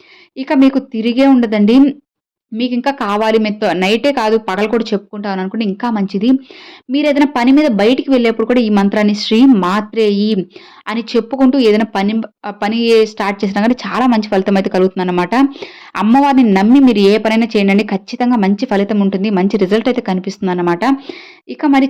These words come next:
చూశారు కదండి, ఈ మంత్రం మీ అందరికీ నచ్చింది. ఈ రాత్రి నుంచి మీ అందరూ పఠించాలని, అమ్మవారి అనుగ్రహం పొందాలని నేను మనస్ఫూర్తిగా అయితే కోరుకుంటున్నానండి. ఇక కొత్త సంవత్సరంలో మీకు అంతా మంచిగా జరగాలని మనస్ఫూర్తిగా నేను కూడా అమ్మవారిని అయితే కోరుకుంటూ ఈ వీడియోని అయితే క్లోజ్ చేస్తున్నాను.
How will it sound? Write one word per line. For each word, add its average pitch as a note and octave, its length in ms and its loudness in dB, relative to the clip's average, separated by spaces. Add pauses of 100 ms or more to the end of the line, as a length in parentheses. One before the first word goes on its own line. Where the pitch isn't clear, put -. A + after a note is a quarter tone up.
(120)
చూశారు C#4 240 0
కదండి, A#3 460 0
ఈ A#3+ 140 -2
మంత్రం B3+ 340 0
మీ A3 100 -2
అందరికీ A3 300 -2
నచ్చింది. G3+ 680 -2 (360)
ఈ C4 200 -2
రాత్రి C4 380 -2
నుంచి C#4 260 4
మీ A#3 140 2
అందరూ G#3+ 300 2
పఠించాలని, G#3+ 800 -2
అమ్మవారి A3+ 460 -6
అనుగ్రహం G#3 380 -4
పొందాలని F#3+ 560 -2 (480)
నేను A3+ 180 -6
మనస్ఫూర్తిగా A3 800 -6
అయితే B3+ 160 0
కోరుకుంటున్నానండి. G#3 920 0 (380)
ఇక A#3+ 160 -12
కొత్త C#4 340 -4
సంవత్సరంలో C4+ 520 0
మీకు G#3+ 240 -4
అంతా G#3 300 -2
మంచిగా A3 300 2
జరగాలని G3+ 320 0
మనస్ఫూర్తిగా G#3 600 -6
నేను G#3 220 -4
కూడా G#3 160 -6
అమ్మవారిని F#3+ 320 -4
అయితే G3 120 -8
కోరుకుంటూ F#3 480 -8
ఈ F#3+ 240 -4
వీడియోని F#3+ 240 -2
అయితే G3 140 -8
క్లోజ్ F3+ 360 -10
చేస్తున్నాను. F#3 460 -4